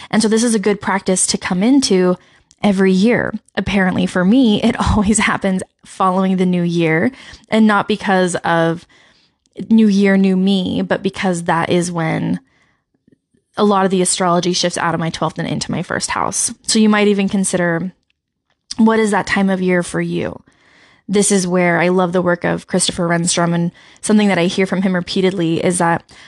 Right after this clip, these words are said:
you know, the idea that astrology, while it is many things, ultimately is, it is a calendar, and you can use the knowledge and wisdom of astrology to identify your own personal timing.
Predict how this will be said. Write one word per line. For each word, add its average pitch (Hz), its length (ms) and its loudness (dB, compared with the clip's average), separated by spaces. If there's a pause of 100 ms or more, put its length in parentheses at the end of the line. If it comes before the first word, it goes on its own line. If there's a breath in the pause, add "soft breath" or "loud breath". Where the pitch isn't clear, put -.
(180 loud breath)
you 208 140 4
know, 165 240 -2 (760)
the 226 200 4
idea 196 280 2
that 170 340 -2
astrology, 220 680 0
while 190 180 2
it 185 100 0
is 180 100 -2
many 180 260 -4
things, 180 500 -6
ultimately 175 480 -4
is, 165 120 -4 (100)
it 202 100 2
is 196 100 0
a - 40 -4
calendar, 226 640 -2 (380 loud breath)
and 220 120 4
you 214 120 4
can 202 200 0
use 208 600 2
the 185 120 0
knowledge 180 400 2
and 170 100 -2
wisdom 170 200 -2
of 170 100 -4
astrology 170 520 -2
to 185 120 -2
identify 170 520 0
your 180 340 2
own 185 220 0
personal 196 580 -2
timing. - 580 -2